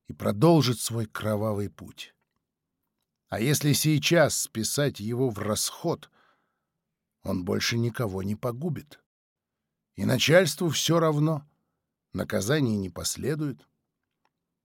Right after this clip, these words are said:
Брюн де Сент-Ипполит пробубнит в своем сенате, что вот, Лыков опять распоясался,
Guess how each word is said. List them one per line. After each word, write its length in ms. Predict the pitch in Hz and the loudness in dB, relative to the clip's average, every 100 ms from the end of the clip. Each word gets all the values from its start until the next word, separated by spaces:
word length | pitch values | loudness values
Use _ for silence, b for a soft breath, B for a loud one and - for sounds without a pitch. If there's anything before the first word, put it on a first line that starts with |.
| _ _ _ - | _ _ _ -4
Брюн 460 | - 202 277 254 | 4 6 8 8
де 100 | 226 | 8
Сент-Ипполит 1080 | 214 208 220 156 196 147 196 190 220 165 - | 6 6 4 6 4 6 6 8 6 4 0
пробубнит 640 | 143 123 139 139 170 185 - | -4 0 2 4 4 2 0
в 80 | |
своем 440 | - 127 151 165 143 | -4 0 2 2 2
сенате, 580 | - 143 156 180 120 156 | 2 2 4 2 0 -2
что 300 | - 147 151 | 0 2 2
вот, 460 | 202 240 226 156 | 4 4 4 2
Лыков 580 | 113 165 233 214 - 104 | 2 2 4 2 0 -6
опять 320 | 131 160 147 | -6 -4 -4
распоясался, 1120 | 139 - - 135 139 202 226 151 131 113 - | -4 -2 2 4 8 8 8 4 0 -2 -6